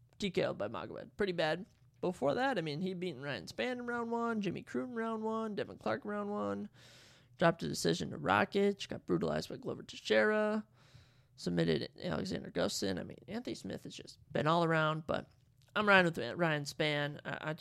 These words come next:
I think, I think Anthony's kinda washed, in my opinion, but that's just how I view it.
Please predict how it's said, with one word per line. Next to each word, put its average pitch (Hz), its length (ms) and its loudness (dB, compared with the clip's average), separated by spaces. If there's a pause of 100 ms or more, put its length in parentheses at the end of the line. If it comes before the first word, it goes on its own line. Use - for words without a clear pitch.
I 190 80 -2
think, 196 280 0
I - 40 0
think - 340 0
Anthony's 196 320 6
kinda 165 240 4
washed, 160 460 4
in 196 80 0
my 202 120 4
opinion, 185 500 0
but - 240 0
that's 165 200 -2
just - 140 -8
how - 160 -4
I 175 260 2
view 180 300 2
it. - 340 -2